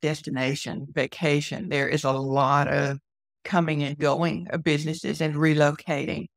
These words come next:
So I did some of the tried and true businesses that had been there for years and years, a couple of restaurants that had been there for years and years.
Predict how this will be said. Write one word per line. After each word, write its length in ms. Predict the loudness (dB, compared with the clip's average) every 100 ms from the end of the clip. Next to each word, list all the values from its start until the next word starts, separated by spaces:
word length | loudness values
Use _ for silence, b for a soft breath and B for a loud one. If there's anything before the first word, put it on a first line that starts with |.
| _ _ _ -2
So 500 | 4 6 8 6 2
I 160 | 0 2
did 220 | 0 -2
some 280 | -2 0 0
of 100 | 0 0
the 300 | 0 0 -2
tried 420 | 0 2 4 2
and 160 | -4
true 240 | -4 -4 0
businesses 720 | 0 0 -2 -6 -4 -6 -4
that 140 | -4
had 180 | -2 -4
been 200 | -4 0
there 280 | 2 2 2
for 160 | -2 -8
years 300 | -6 -8 -8
and 140 | -4
years, 480 | 2 4 4 2 -4
a 60 | -8
couple 280 | -6 -4 -4
of 80 | 0
restaurants 720 | 0 0 -2 -4 -4 -6 -8
that 120 | -4
had 160 | -4 -2
been 220 | -4 -2
there 140 | -2 -4
for 80 | -4
years 260 | -2 -2
and 100 | -4
years. 240 | -4 -4